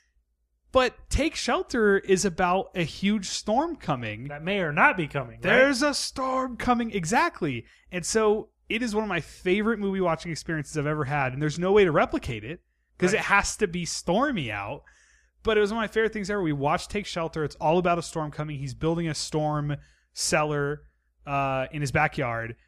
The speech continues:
Speaker 1: the whole movie, and it is just awesome. So, end of story. It's not a horror movie, but a, a wind amplifying my experience of a film watch,
Speaker 2: Right.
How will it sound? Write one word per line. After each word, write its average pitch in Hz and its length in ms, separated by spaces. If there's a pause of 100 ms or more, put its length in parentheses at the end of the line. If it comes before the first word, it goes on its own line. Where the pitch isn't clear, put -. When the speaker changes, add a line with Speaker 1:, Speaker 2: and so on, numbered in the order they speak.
(120)
Speaker 1:
the 139 80
whole 170 180
movie, 139 520
and 131 540
it 165 80
is 165 120
just 165 140
awesome. 127 460 (120)
So, 143 340 (160)
end 233 160
of 247 60
story. 160 300
It's 123 160
not 156 220
a 190 60
horror 185 240
movie, 180 320 (360)
but 143 120
a, 139 160 (200)
a 147 100 (200)
wind 240 300
amplifying 214 640
my 190 140
experience 165 520
of 170 60
a 175 60
film 185 300
watch, 131 360
Speaker 2:
Right. 151 160